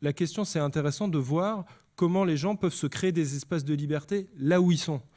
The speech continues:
Et un, c'est un peu notre pratique à nous dans les institutions. Moi, l'hôpital public, si j'arrive pas à penser quelles sont mes marges de manœuvre là où je suis,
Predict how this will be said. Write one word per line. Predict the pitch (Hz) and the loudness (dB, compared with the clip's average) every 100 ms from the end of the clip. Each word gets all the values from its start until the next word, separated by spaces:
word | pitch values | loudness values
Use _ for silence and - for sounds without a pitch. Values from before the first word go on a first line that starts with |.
| - - - _ _ _ - | -20 -20 -20 _ _ _ -2
Et | 139 170 - | -2 -2 -4
un, | 151 156 | -4 -4
c'est | 147 160 | 0 0
un | |
peu | 143 190 | 4 2
notre | 175 - | 2 0
pratique | - 151 185 160 | -2 -2 0 0
à | |
nous | 147 165 | 2 2
dans | 147 | 2
les | 135 127 | 0 0
institutions. | 127 - 123 131 180 196 190 151 | -2 -6 -6 -6 -2 -2 -4 -2
Moi, | 147 | 2
l'hôpital | 147 127 143 143 | 2 0 0 -2
public, | 123 139 147 190 | -2 -4 -4 -4
si | - 139 | -2 -4
j'arrive | 120 131 131 139 | -2 -2 -2 -2
pas | 175 | -2
à | 151 | -2
penser | 151 139 - 156 | -2 -4 -2 -4
quelles | - 160 | -2 -4
sont | - 165 | -2 0
mes | 143 | 2
marges | 147 135 | 2 0
de | 143 | 0
manœuvre | 147 151 143 | 0 0 0
là | 135 147 | 2 2
où | |
je | 143 | 2
suis, | - 156 160 | -2 -2 -2